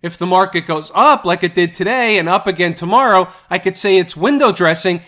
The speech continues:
and they wanted to show the market or their shareholders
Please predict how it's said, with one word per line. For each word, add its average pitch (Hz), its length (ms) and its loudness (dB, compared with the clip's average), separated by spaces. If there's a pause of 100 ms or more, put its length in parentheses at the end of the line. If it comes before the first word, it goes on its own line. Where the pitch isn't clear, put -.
(140)
and 175 140 -6
they 180 80 0
wanted 196 300 0
to 185 100 -4
show 214 400 0
the 190 100 0
market 202 580 0
or 185 160 0
their 170 160 -2
shareholders 196 720 -2